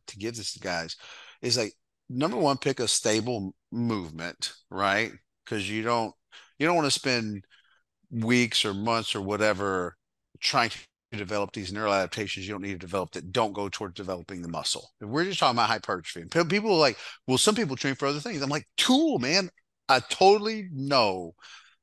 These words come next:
people train for other things. Don't act like I don't know that."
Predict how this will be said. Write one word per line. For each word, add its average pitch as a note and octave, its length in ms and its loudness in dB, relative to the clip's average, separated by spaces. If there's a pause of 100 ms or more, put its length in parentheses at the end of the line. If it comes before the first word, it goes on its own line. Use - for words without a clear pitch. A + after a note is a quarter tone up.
(160)
people D3 300 4
train C3+ 240 4
for A#2+ 140 0
other A2 200 4
things. G2 360 -4
Don't D#3+ 260 8
act E3 200 6
like C#3 140 4
I A#2+ 140 2 (100)
don't B2 300 4
know G#2 380 -6
that." - 400 -12